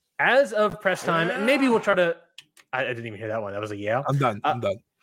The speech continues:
Speaker 1: Thank God you're not done. Uh, <laughs> m-, matches that as of press time have been announced. There's six of them. Um, we'll probably discuss other ideas for matches that are plausible. Um, but here we got so far pre-show, Ring of Honor World Tag Team Title match,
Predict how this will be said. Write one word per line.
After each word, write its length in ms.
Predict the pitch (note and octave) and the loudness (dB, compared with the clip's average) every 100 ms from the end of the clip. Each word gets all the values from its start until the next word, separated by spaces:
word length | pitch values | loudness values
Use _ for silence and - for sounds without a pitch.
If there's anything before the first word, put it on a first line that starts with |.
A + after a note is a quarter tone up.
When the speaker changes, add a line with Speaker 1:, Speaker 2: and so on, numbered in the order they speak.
| - - - | -20 -18 -4
Speaker 1:
Thank 160 | C3 B2 | -2 0
God 320 | A#2 F#2+ - - | 0 -2 -6 -6
you're 100 | C3 | -2
not 160 | G2+ | -4
done. 200 | F#2 F#2+ - - - | -6 -12 -14 -10 0
Uh, 500 | D#3+ F3 F3 F3 F3+ | 4 4 4 2 2
<laughs> 40 | G3+ | 0
m-, 720 | F#3 F#3 - - - G#3+ E3 | -2 -2 -4 -8 -4 -2 0
matches 500 | F3 B3 A#3+ A#3 F#3+ | 2 2 2 -2 2
that 120 | G3+ F3+ | 2 4
as 200 | F#3 F#3+ | 2 2
of 140 | F#3+ | 0
press 200 | F#3 F3 | -2 0
time 160 | F3+ E3+ | -2 -2
have 100 | D#3+ | -2
been 80 | D#3 | -2
announced. 300 | D3+ D#3+ F#3 | 0 0 -2
There's 160 | C#3 | -4
six 260 | - G#3 G3+ | -4 -6 -4
of 120 | E3 | -2
them. 260 | C3+ C3 E3+ - - | -2 -2 -6 -14 -10
Um, 340 | - A#2 A#2 B2 | 0 2 2 0
we'll 120 | D#3+ | 0
probably 220 | G3 D#3+ | 0 0
discuss 720 | C3 B2 - - C3+ - - _ | -4 -10 -6 -2 -2 -2 -12 _
other 280 | C3+ C3+ C#3 | -2 0 2
ideas 460 | B2 A#2 A2+ A#2+ A#2+ | 0 -2 -6 -6 -6
for 140 | A#2+ | -8
matches 340 | A2+ A2+ - A2 | -6 -8 -8 -8
that 100 | G#2 | -8
are 60 | |
plausible. 560 | G2 A#2 A#2 A2 F#2+ G#2+ _ - - - | -6 -2 -2 -4 -8 -14 _ -20 -20 -6
Um, 320 | C3 C3+ C#3+ D3 | 0 2 2 2
but 100 | E3 | 0
here 140 | A#3+ | 0
we 80 | A3+ | 2
got 180 | G3+ F3+ | 2 2
so 180 | G#3 | 0
far 580 | G3 G3+ G3 G3 G3 F#3+ - _ E3 | 0 2 4 4 4 0 -10 _ -10
pre-show, 760 | - C#4+ D4 - D#3 C#3 C#3+ - _ | 0 0 2 2 4 4 2 -4 _
Ring 160 | D3 A3 | 0 2
of 100 | G3+ | 2
Honor 160 | F#3 F#3 | 2 2
World 320 | D#3+ F3 F3 | 4 2 2
Tag 240 | E3+ E3+ | 0 -2
Team 160 | E3 E3 | -2 -6
Title 280 | E3 D#3 D#3 | -2 0 2
match, 360 | D3+ D3 - | 2 0 -4